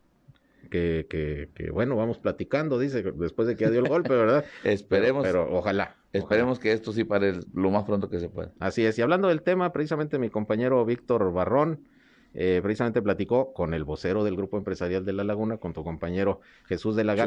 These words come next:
Speaker 1: Garza,
Speaker 2: de la
Speaker 1: quien dio,
Speaker 2: Garza.
Speaker 1: dio también su opinión sobre este asunto de, pues, la preocupación que hay en el sector empresarial sobre la situación de la invasión de Rusia a Ucrania. Vamos a escuchar lo que dijo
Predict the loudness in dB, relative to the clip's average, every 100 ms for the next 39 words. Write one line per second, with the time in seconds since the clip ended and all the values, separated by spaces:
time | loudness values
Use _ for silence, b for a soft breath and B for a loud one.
0 | 2 2 2 2 0 0 -2 0 2 0
1 | 0 0 0 2 2 0 -2 0 0 0
2 | 0 0 -2 -2 0 0 -2 B B -2
3 | 2 4 4 2 0 -2 -6 -4 -2 -4
4 | -2 -2 -2 0 2 2 0 -4 -2 -2
5 | 0 -2 -2 0 0 0 0 0 0 -2
6 | b b -6 -4 -4 -2 -2 0 -2 -2
7 | -10 -8 -2 0 0 -2 -4 -2 -2 -2
8 | -2 -2 -2 -4 -4 -4 0 0 0 -2
9 | B B B -4 -2 -4 -2 0 0 0
10 | -6 -4 -4 -2 0 2 0 -2 0 -2